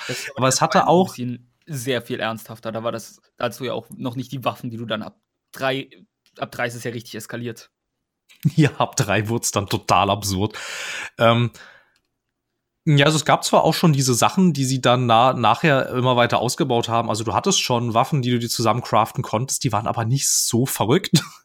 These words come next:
Speaker 2: <laughs> Und, ähm, ja, aber sie hatten zum Beispiel auch schon diese, diese Psychos, die gab's auch schon im ersten Teil. Aber sie hatten halt noch dieses coole Segment, dass du halt wirklich damit beschäftigt, also dich damit beschäftigen konntest, aufzudecken, was da passiert ist. Das war schon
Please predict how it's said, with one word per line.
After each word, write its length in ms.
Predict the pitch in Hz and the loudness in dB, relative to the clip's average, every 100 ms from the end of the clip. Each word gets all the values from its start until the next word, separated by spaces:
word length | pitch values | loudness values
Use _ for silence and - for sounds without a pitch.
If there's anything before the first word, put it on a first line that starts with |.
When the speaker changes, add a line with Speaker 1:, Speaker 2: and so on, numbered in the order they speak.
| - - | -20 -16
Speaker 2:
<laughs> 440 | - - - - | -16 -14 -16 -14
Und, 480 | - 131 135 131 - - | -4 0 0 -2 -6 0
ähm, 580 | 113 120 120 120 120 - _ _ | 0 2 0 -2 -4 -8 _ _
ja, 100 | - | 0
aber 140 | 101 | 2
sie 80 | 117 | 4
hatten 160 | 107 139 | 4 2
zum 100 | 117 | 2
Beispiel 260 | 110 - | 2 4
auch 120 | 92 107 | 4 4
schon 240 | 127 107 | 0 -2
diese, 640 | 113 110 113 107 104 104 _ _ _ _ _ _ - | -2 0 2 2 2 -2 _ _ _ _ _ _ -4
diese 200 | 107 110 | -2 0
Psychos, 640 | - 90 113 - 139 135 | 2 2 2 2 2 2
die 120 | - | 0
gab's 180 | 104 - | -2 -2
auch 80 | 107 | -2
schon 160 | - | -2
im 80 | 123 | 0
ersten 300 | 113 120 139 | 0 0 -2
Teil. 280 | - 120 127 - - - | 2 2 2 -2 -16 -8
Aber 160 | - 117 | 0 2
sie 100 | 127 | 2
hatten 200 | 143 170 | 2 2
halt 180 | 165 160 | 4 4
noch 220 | 156 - | 2 0
dieses 400 | - 135 139 - | -4 0 0 0
coole 260 | - 185 | 4 6
Segment, 640 | 175 147 147 139 147 120 - | 6 4 2 2 2 -2 -4
dass 180 | 123 - | -4 -4
du 220 | 131 120 _ | -8 -10 _
halt 240 | 117 127 123 | 0 0 0
wirklich 540 | 127 185 180 147 156 | 2 2 2 0 0
damit 340 | - 123 135 - | -2 -2 -2 -4
beschäftigt, 800 | 120 156 160 - 139 151 - | -2 0 -2 -2 -4 -4 -4
also 160 | 120 123 | -2 -2
dich 80 | - | 0
damit 200 | 127 127 | -2 -2
beschäftigen 460 | - 156 - 131 | -2 -2 0 -2
konntest, 480 | 127 131 160 151 - | 0 0 2 0 0
aufzudecken, 640 | 139 156 - 131 135 135 120 | 0 0 -2 -2 -2 0 0
was 200 | 123 - | 0 2
da 120 | 123 | 0
passiert 420 | - 123 117 101 | 0 -2 0 -2
ist. 140 | 95 | -2
Das 100 | - | -2
war 100 | 104 | 0
schon 120 | 135 | 0